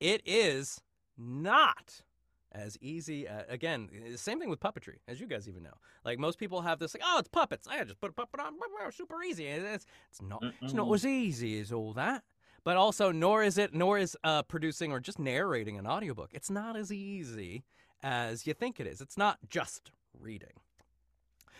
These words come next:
Speaker 1: A narrator, a good narrator, in my estimation, is, i-, you're performing the story. You're telling this story in the way that it needs to be told. So you need to connect with the story.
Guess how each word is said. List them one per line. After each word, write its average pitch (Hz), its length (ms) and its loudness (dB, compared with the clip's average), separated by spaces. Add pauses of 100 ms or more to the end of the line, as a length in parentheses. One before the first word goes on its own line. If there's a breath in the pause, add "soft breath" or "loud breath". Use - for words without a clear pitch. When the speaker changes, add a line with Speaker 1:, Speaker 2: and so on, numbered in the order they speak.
(160 soft breath)
Speaker 1:
A 180 120 4
narrator, 196 540 4
a 131 60 -2
good 175 260 0
narrator, 208 500 -4
in 123 80 -6
my 123 220 -2
estimation, 147 480 -8 (300)
is, 160 200 0 (100)
i-, 170 160 0
you're 160 180 -4
performing 160 680 -8
the 107 80 -10
story. - 260 -8
You're 135 120 -8
telling 143 560 -6
this 110 140 -8
story 104 500 -12 (320)
in 160 140 -2
the 156 80 0
way 151 180 2
that 139 140 -2
it 95 100 -10
needs 117 300 -10
to - 80 -18
be 107 100 -14
told. 113 300 -12 (920)
So 151 80 -8
you 170 60 -2
need 208 140 -2
to 190 80 -4
connect 135 400 -6
with 131 100 -12
the 127 80 -12
story. 123 360 -8